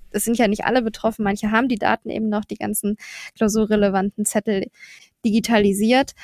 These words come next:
Aber natürlich das, was du dir persönlich dazu geschrieben hast, wenn du davon betroffen bist, das, das ist weg, das kriegst du auch nicht wieder. Das heißt, es geht jetzt darum, dass sie sich untereinander austauschen. Allerdings hat das S W R beim Bildungsministerium angefragt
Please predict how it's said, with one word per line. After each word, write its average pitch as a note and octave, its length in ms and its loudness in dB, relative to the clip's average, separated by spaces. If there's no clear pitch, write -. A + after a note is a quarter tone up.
Aber G#3 180 2
natürlich G#3+ 400 2
das, G#3 200 2
was G#3+ 140 0
du G#3 100 -4
dir G#3 120 2
persönlich G#3+ 440 0
dazu F3+ 260 -4
geschrieben G3+ 480 -4
hast, A3 260 -2
wenn G3+ 120 -2
du F#3+ 60 -2
davon G3 300 -2
betroffen G3 400 -6
bist, G#3 280 -2
das, - 340 0
das G3 180 -2
ist F#3+ 140 -2
weg, B3 280 2
das G#3+ 160 -4
kriegst - 300 -4
du - 40 -2
auch - 180 -6
nicht G#3 180 -10
wieder. B3+ 340 2
Das - 100 -10
heißt, G#3+ 220 2
es - 100 -4
geht G3 200 -2
jetzt G3+ 200 -6
darum, F#3+ 280 0
dass G3+ 160 -4
sie G3+ 100 -6
sich G3 240 -6
untereinander G3 500 0
austauschen. A3+ 800 2
Allerdings G#3 580 2
hat G3+ 140 -6
das G3 140 -2
S - 240 -2
W - 60 -2
R G#3+ 240 0
beim G3+ 420 0
Bildungsministerium C4 1040 0
angefragt A3+ 720 -2